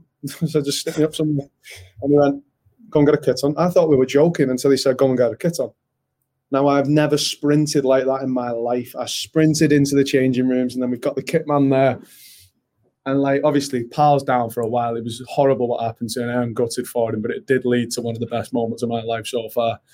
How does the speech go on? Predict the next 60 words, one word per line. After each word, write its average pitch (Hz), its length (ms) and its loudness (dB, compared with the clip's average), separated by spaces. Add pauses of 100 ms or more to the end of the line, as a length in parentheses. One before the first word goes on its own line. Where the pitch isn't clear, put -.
(200)
So 123 60 2
I'm 117 100 0
not 123 180 2
gonna 117 200 -4
hide 120 360 -4
my, 120 260 -2 (120)
<laughs> 160 160 2
my 147 160 4
excitement 147 640 2
for 123 280 6
it. 120 140 4
But, 127 240 4 (1120)
uh, 127 320 -2
and 135 100 -4
I'm 123 80 -8
stood 156 320 0
there 139 200 4
in 123 80 2
the 120 80 0
changing 131 420 2
rooms, 120 220 -2
and 113 120 -6
I'm, 117 220 -6
I'm 117 100 -8
saying 131 220 -4
to - 80 -12
the - 80 -18
kit - 180 -10
man, 123 120 -2
"I - 20 -4
need 131 180 2
a 123 60 -2
kit, 147 180 -2
I 131 40 -4
need 131 120 4
a 123 60 -4
kit." 135 160 0
He 131 40 0
was 127 60 -4
like, 135 200 0
"Did 131 120 -2
you 135 60 2
not 143 120 2
take 139 220 0
it 135 80 -2
out?" 151 160 4
I - 40 2
was 123 100 -4
like, 127 140 0
"No, 131 180 4
I - 20 4
need 131 160 4
an 123 80 0
outfielder 135 460 0
kit." 120 200 -2
He 127 40 -4
was 123 80 -2
like, 127 160 0
"All 147 160 4
right." 131 220 2